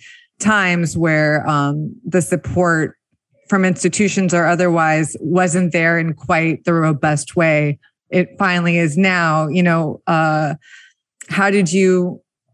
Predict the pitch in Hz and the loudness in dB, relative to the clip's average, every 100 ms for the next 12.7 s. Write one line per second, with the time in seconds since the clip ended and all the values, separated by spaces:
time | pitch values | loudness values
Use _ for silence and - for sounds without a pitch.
0 | _ _ _ - 208 202 185 185 165 - | _ _ _ -4 0 2 0 -2 -4 0
1 | 202 196 - 196 196 180 170 165 - 170 | 0 0 0 2 2 0 0 -2 -2 -2
2 | 165 156 165 165 160 160 - 175 170 165 | 0 -2 0 0 0 -2 -2 0 2 2
3 | 156 151 - - 202 180 170 165 165 165 | 0 -2 -4 -2 0 0 0 -2 -2 -2
4 | 160 180 180 160 160 175 160 175 170 165 | 0 0 0 -2 -2 -2 -2 -2 -2 -2
5 | 156 165 156 143 - 101 - - - _ | 0 0 0 -2 -8 -20 -20 -20 -20 _
6 | _ 175 165 170 180 170 175 196 185 170 | _ -2 -2 -2 -2 -2 0 -2 0 0
7 | 165 156 - 160 151 151 147 151 165 165 | -2 -4 -6 -2 0 0 -2 -2 0 2
8 | 160 151 165 - 160 151 151 - - 160 | 0 0 -2 -2 -2 0 -2 -4 -2 0
9 | 156 147 147 - 160 151 - 160 151 156 | 0 0 -2 -2 0 0 0 -2 0 0
10 | 151 143 151 139 147 147 143 151 135 156 | 0 0 -2 0 0 0 -2 -4 -2 -2
11 | 147 156 156 156 151 147 151 147 151 - | 0 0 0 -2 -2 -2 -2 -4 -4 -2
12 | 147 151 147 139 147 - 143 | -2 0 -2 -2 -2 -2 -4